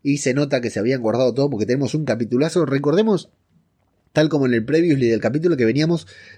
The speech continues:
de John, del episodio este de, de Key, la llave, en el que investiga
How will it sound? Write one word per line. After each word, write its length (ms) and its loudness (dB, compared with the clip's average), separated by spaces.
de 240 0
John, 440 2
del 160 0
episodio 360 2
este 200 0
de, 280 2
de 140 0
Key, 220 2
la 160 0
llave, 420 2
en 140 -2
el 120 0
que 380 0
investiga 840 0